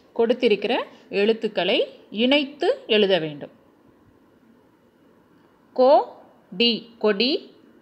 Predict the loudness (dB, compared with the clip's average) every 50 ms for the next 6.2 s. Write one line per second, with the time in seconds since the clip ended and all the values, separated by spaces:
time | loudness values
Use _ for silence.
0 | _ _ -10 -6 -4 -2 0 0 -2 -2 -6 -10 -16 -20 _ _ -10 -6 -4 -2
1 | -2 -2 -6 -8 -12 -10 -6 -4 -4 -2 -2 -2 -2 -2 -4 -6 -12 -20 _ _
2 | _ _ _ _ 2 4 6 6 6 6 2 -2 -10 -12 -6 -4 -4 -4 -4 -6
3 | -10 -8 -2 0 0 0 0 -2 -4 -4 -6 -12 -18 _ _ _ _ _ _ _
4 | _ _ _ _ _ _ _ _ _ _ _ _ _ _ -18 -18 -16 -12 -10 -8
5 | -6 -4 -4 -4 -4 -4 -6 -6 -8 -8 -12 -20 -18 -14 -10 -6 -4 -2 -2 -2
6 | -2 -4 -6